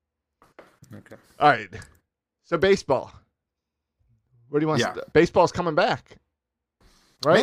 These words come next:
Speaker 1: Maybe.
Speaker 2: Do you wanna talk about baseball coming back, or you wanna talk about baseball that's here?
Speaker 1: Okay, we can start with the baseball that's here and then get to the
Speaker 2: All right.
Speaker 1: baseball that's coming back.
Speaker 2: All right. Have you watched any of the K B O?
Speaker 1: Yes.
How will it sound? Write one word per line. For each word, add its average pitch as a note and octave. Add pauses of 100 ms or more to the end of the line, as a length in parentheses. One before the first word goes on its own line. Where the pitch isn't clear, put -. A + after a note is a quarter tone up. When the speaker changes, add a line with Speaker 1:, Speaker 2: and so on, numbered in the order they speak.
Speaker 1:
Maybe. A2+
Speaker 2:
Do C3
you F3+
wanna F#3+
talk F#3+
about F#3
baseball F#3
coming E3+
back, A3+
or F3+
you D#3+
wanna D#3+
talk D#3
about C#3+
baseball D3
that's A#2
here? C#3 (1400)
Speaker 1:
Okay, D3
we G3+
can B3+
start F3+
with D3
the B2
baseball C3+
that's A2+
here B2+
and A2
then A#2
get A2
to A2
the G#2
Speaker 2:
All A#2+
right. A#2+
Speaker 1:
baseball A2
that's G#2
coming A2
back. G#2
Speaker 2:
All G#2
right. G2
Have D#3
you D#3+
watched C3
any C3+
of A#2
the -
K B2
B A2
O? C#2+ (560)
Speaker 1:
Yes. -